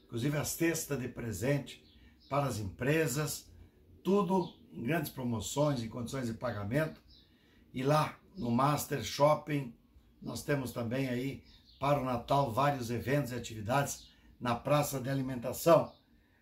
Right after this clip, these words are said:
A Plax Metal, empresa que trabalha com, eh, equipamentos para escritório, muito obrigado pelo apoio sempre.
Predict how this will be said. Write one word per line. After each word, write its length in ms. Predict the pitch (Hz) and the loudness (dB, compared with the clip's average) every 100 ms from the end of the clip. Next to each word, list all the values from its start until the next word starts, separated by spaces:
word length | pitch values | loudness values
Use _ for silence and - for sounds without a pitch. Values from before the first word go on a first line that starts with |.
| _ - | _ -14
A 120 | - | -6
Plax 400 | - 202 202 151 | 4 6 6 0
Metal, 680 | 156 139 - 185 165 101 - _ _ - | -4 -4 2 4 4 0 -10 _ _ -20
empresa 440 | - 127 143 131 | -10 -4 -2 -4
que 80 | 123 | -10
trabalha 380 | 127 117 139 131 | -8 -4 -4 -6
com, 280 | 131 127 104 - - _ _ _ - | -8 -6 -8 -12 -20 _ _ _ -16
eh, 420 | - 120 120 117 | -6 -2 2 2
equipamentos 840 | 113 117 - 127 117 147 143 117 - | 0 -4 -4 -2 2 2 0 -6 -6
para 420 | - 151 151 139 | 2 4 4 2
escritório, 720 | - - 117 - 151 160 117 | -4 -8 -12 6 10 10 8
muito 360 | 95 _ _ 104 | -6 _ _ -16
obrigado 320 | 107 120 117 | -12 -12 -12
pelo 160 | 123 120 | -10 -12
apoio 280 | 117 131 | -10 -10
sempre. 440 | 117 - 170 139 | -8 2 4 4